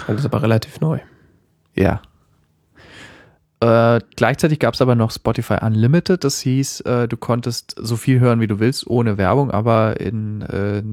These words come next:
Speaker 2: normal Standardqualität und, ähm, kein, kein Mobil.
Speaker 1: Mhm.
Speaker 2: Ja.
Speaker 1: Ja, ich glaub, Unlimited hatte ich auch mal irgendwie so kurz.
Speaker 2: Ja, das hat einen Fünfer gekostet, äh, vier neunundneunzig
Speaker 1: Ja.
Speaker 2: oder so.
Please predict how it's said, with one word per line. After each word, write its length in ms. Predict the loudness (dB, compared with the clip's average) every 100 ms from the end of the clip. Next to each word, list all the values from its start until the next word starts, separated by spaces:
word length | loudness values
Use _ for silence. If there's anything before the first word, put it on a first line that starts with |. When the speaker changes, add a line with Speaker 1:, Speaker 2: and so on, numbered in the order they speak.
| -4
Speaker 2:
normal 560 | -2 0 2 2 2 0
Standardqualität 1040 | -2 0 0 0 -2 0 -2 -2 -2 -4
und, 480 | -6 -4 -4 -6 -6 -2
ähm, 400 | 0 0 -2 -6 _ _ _ -20 _
kein, 460 | 0 2 2 0 0
kein 280 | 0 2 0
Mobil. 400 | 0 2 0 -2 _ _ _ _ _ _
Speaker 1:
Mhm. 260 | 0 0 0 _ _ _ _ _ _ _ -18
Speaker 2:
Ja. 220 | -12 -12 -14 _ _ _ _ _ _ -2
Speaker 1:
Ja, 180 | 0 0 -4 -14
ich 120 | -14 -2
glaub, 260 | -2 0
Unlimited 500 | 0 2 2 2 -2
hatte 200 | -8 -6
ich 180 | -6 -4
auch 120 | 0
mal 100 | 0
irgendwie 260 | 0 -2 -2
so 140 | -4
kurz. 420 | -6 -6 -6 -8 -20 _ _ _ _ -20 -20 _ _ _ _ _ _ _ _ 0
Speaker 2:
Ja, 160 | 2
das 100 | 4
hat 120 | 2 0
einen 80 |
Fünfer 300 | 0 2 2
gekostet, 400 | 0 -4 -4 -2
äh, 40 | 0
vier 200 | 0 -2
neunundneunzig 480 | -2 -2 -4 -4 -8
Speaker 1:
Ja. 60 |
Speaker 2:
oder 100 |
so. 60 | -8